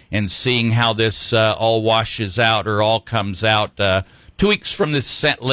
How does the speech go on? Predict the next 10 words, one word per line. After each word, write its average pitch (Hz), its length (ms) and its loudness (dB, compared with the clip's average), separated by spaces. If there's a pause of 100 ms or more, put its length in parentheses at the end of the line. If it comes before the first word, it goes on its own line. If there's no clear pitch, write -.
(140)
this, 120 320 0
uh, 117 240 2
past 123 400 0
Saturday 110 480 0
is 90 200 -6
when, 104 300 0
uh, 92 160 2
we 101 180 0
have, 101 420 0
uh, 90 200 2